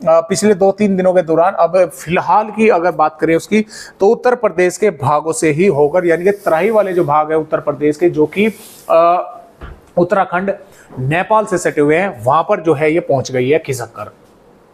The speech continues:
अब इसकी वजह से जो moisture है, जो इस तरह से आप इसमें देख भी पा रहे होंगे, आपको दिख भी रहा होगा कि ये जो हवाएं हैं ये इस, अ,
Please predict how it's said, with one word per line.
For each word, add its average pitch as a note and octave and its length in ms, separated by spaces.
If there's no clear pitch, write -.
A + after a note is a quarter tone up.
अब D#3+ 140
इसकी G#3+ 240
वजह F3+ 220
से F#3+ 240
जो A3 220
moisture G#3+ 540
है, F3+ 460
जो F3 180
इस - 180
तरह F#3+ 180
से G#3+ 120
आप F3 360
इसमें F#3 300
देख E3 240
भी G#3+ 60
पा E3+ 180
रहे D#3 120
होंगे, E3 180
आपको E3 600
दिख D#3+ 200
भी G#3 60
रहा F#3 120
होगा D3 260
कि F3+ 60
ये E3+ 280
जो A#3 120
हवाएं D#3 320
हैं D3+ 360
ये D#3 280
इस, G3+ 200
अ, G3 140